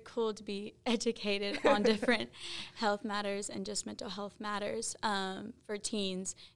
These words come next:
Speaker 1: to be kind of that. Well, I was the only person from Forest View this year, so it was kinda cool to be that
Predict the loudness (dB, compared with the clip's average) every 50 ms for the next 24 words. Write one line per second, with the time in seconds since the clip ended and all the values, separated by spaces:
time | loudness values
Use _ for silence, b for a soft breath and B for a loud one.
0 | B -2 -2 0 0 0 -2 -2 -2 -4 -4 -2 -2 0 0 -2 -2 -2 -2 -2
1 | -2 -2 -2 -6 -4 -2 0 4 4 6 6 4 4 0 0 0 0 -2 -2 -4
2 | -4 -4 -6 -8 -8 -6 -4 -2 -2 -2 -4 -6 -10 -12 -8 -8 -6 -4 -2 0
3 | 0 0 0 -4 -6 -8 -12 B B B B B B B B 0 2 4 4 4
4 | 2 0 0 0 0 0 0 -2 -6 -6 -4 -2 -2 -2 -2 -4 -6 -6 -6 -6
5 | -6 -6 -8 -8 -8 -10 -10